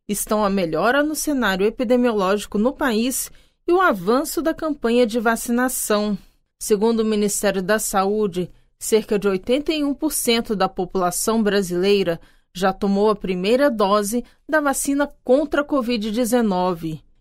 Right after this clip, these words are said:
e setenta e quatro por cento estão com o esquema vacinal primário completo.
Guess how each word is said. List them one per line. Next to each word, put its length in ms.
e 80
setenta 600
e 60
quatro 340
por 220
cento 500
estão 400
com 200
o 20
esquema 500
vacinal 480
primário 560
completo. 880